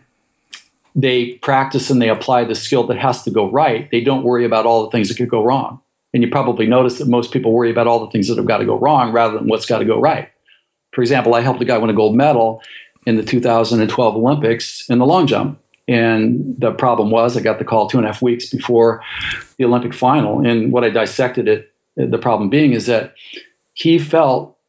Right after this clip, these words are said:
that he needed to put in the perfect jump to win the gold medal. And everybody else around him thought that too. And he had the best coaches, he had the best chiropractor, he had the best equipment, he had the best of everything.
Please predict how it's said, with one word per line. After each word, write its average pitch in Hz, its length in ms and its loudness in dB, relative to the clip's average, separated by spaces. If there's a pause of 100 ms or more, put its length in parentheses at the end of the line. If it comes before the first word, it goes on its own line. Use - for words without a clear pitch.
that 127 420 0
he 160 320 2
needed 127 460 2
to - 60 -10
put 135 180 0
in 123 80 2
the 117 60 -2
perfect 123 340 -2
jump 120 220 0
to 120 80 -2
win 113 100 2
the 104 80 0
gold 104 180 2
medal. 123 380 0 (680)
And 127 220 2
everybody 127 340 2
else 127 180 0
around 113 300 2
him 110 240 0
thought 113 240 -2
that 98 120 -4
too. - 300 0
And 120 80 0
he 117 60 2
had 110 120 0
the - 40 -2
best - 260 -6
coaches, 139 400 0
he 110 120 0
had - 120 0
the 101 60 0
best - 440 -2
chiropractor, 117 640 0
he 110 60 -2
had 107 160 -2
the 101 80 -2
best 104 280 -2
equipment, 143 420 0
he 117 60 2
had 110 120 2
the 110 60 -2
best 110 180 -2
of 113 100 -4
everything. 120 560 0